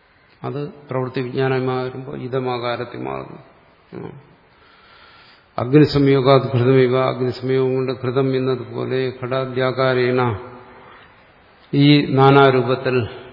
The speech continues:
ചൈതന്യമേവ പ്രദക്ഷിണം ചെയ്ത്, ചൈതന്യം തന്നെ പ്രദക്ഷിണം ഇങ്ങനെ ഉണ്ടായിക്കൊണ്ട്, ക്ഷണികം എന്ന് പറയുന്നതാണ്.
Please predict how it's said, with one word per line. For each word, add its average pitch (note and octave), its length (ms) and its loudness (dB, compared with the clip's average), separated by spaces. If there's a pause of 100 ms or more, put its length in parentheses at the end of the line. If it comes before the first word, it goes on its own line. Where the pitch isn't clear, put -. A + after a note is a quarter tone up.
(1300)
ചൈതന്യമേവ C#3+ 720 0
പ്രദക്ഷിണം B2+ 680 -8
ചെയ്ത്, B2+ 520 -4
ചൈതന്യം C3 600 -4
തന്നെ B2+ 200 -4
പ്രദക്ഷിണം C3 640 0
ഇങ്ങനെ C3 220 0
ഉണ്ടായിക്കൊണ്ട്, C#3 560 -4 (380)
ക്ഷണികം D3 580 4
എന്ന് D3 160 2
പറയുന്നതാണ്. C#3 600 -4